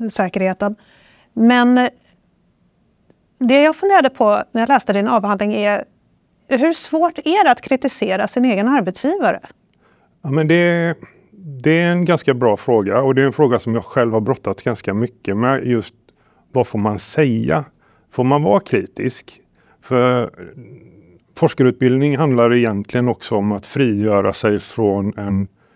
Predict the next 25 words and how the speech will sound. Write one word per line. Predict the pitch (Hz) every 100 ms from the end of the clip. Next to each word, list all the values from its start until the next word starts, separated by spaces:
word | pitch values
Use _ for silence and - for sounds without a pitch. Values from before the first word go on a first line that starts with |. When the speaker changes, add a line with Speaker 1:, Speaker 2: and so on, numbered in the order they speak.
| _ _
Speaker 2:
en | 107 107
roll | 113 101
som | 90 101 104
jag |
har | 104
blivit | 107 101 98
uppfostrad | 147 - - 101 - - 117 151
in | 165 151
i | 101 101 - _ _ -
och | 110
nu | 113 117 104 107
gå | 113 104 120
ut | 123 113 101 - - _ _
och | 110
bli | 107 117
någon | 107 110 107 113
annan | 131 123 101 107 170 143 110 104 -
som | - 104
ska | - 107
se | 123
organisationen | 107 104 107 107 - 107 131 107 101 104 104
från | - 104
ett | 107
annat | 120 110 104
håll. | 165 175